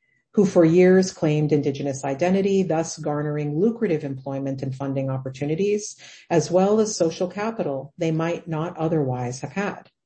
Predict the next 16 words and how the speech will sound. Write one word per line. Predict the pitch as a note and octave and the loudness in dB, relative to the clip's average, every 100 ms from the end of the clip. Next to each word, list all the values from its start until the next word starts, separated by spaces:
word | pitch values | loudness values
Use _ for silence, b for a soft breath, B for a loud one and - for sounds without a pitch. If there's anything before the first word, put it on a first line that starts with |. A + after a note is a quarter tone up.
| _ _ _ _ _ _ | _ _ _ _ _ _
All | F#3 F#3+ G3+ | 6 6 6
three | G#3 - G3 C#3+ C3+ | 2 2 4 4 2
are | D#3 | 2
now | D3+ D3+ E3 | 2 2 2
known | D3+ C#3+ C#3+ | 0 0 -2
to | D#3+ | -4
have | D3+ C#3 | -4 -4
fabricated | - E3 F3+ F#3 E3+ D#3 D3+ | -2 -2 0 0 2 2 0
their | D3 | -2
ancestry | D3 D3 C#3+ C3+ C3 - C#3+ C#3 | -4 -6 -6 -8 -8 -6 -4 -2
or | D3 | -2
wildly | C#3+ C3+ D#3 F#3+ E3+ D3+ | 0 2 4 4 4 2
exaggerated | C#3 C#3 C3+ C3 C3 B2 B2 C3 | 0 0 -2 -2 -4 -6 -8 -4
their | C3+ | -2
Indigenous | C3 C3 B2+ B2+ - | -2 -4 -6 -10 -10
affiliations. | - - - - - - - | -10 -8 -8 -12 -16 -18 -20